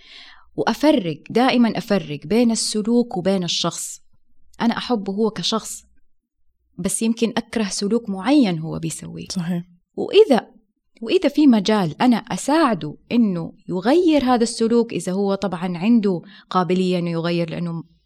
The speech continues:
Speaker 1: نرجع نقول ما نقدر نغير نحن الشخص
Speaker 2: في أشياء
Speaker 1: الثاني.
Speaker 2: ما تتغير.
Speaker 1: إذا عنده قابلية إنه أنا أدعمه وأساعده، فبالعكس، ليش لا؟ فهنا برضو لازم أفرق. آه، ما في شخص مثالي،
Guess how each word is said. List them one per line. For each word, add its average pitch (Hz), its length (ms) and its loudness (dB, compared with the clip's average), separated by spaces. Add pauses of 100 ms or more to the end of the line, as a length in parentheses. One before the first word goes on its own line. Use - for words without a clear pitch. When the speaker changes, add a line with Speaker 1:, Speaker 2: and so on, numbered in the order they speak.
Speaker 1:
نرجع 180 280 0
نقول 170 300 -2
ما 190 180 4
نقدر 160 260 -2
نغير 151 360 -6
نحن 160 160 -12
الشخص - 340 -10
Speaker 2:
في - 40 -4
أشياء 196 140 4
Speaker 1:
الثاني. 180 280 4
Speaker 2:
ما 180 60 2
تتغير. 156 460 -8 (380)
Speaker 1:
إذا 208 180 4
عنده 302 300 2
قابلية 190 640 -2
إنه 180 200 -2 (100)
أنا 226 240 4 (160)
أدعمه 170 540 -2
وأساعده، 233 720 -2 (560)
فبالعكس، 220 640 -2
ليش 208 220 -2
لا؟ 160 140 -8 (1120)
فهنا 214 320 2
برضو 208 280 0
لازم 202 360 0
أفرق. 151 420 -4 (240)
آه، 165 200 -8
ما 190 260 0
في 226 120 0
شخص - 280 -4
مثالي، 208 580 -2